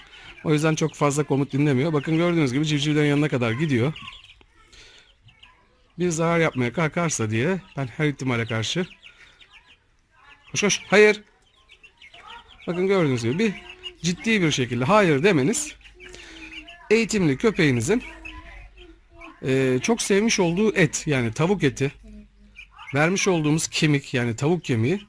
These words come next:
olmasına rağmen köpeğimiz onlara zarar vermiyor.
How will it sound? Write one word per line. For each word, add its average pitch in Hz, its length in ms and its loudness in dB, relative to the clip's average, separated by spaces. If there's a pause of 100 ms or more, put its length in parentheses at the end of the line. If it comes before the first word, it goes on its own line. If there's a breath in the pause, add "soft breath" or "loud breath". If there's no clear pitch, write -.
(480 loud breath)
olmasına 117 500 -2
rağmen 160 340 0 (880 loud breath)
köpeğimiz 185 600 0 (100)
onlara 160 540 0
zarar 143 560 -4 (200)
vermiyor. 110 400 -2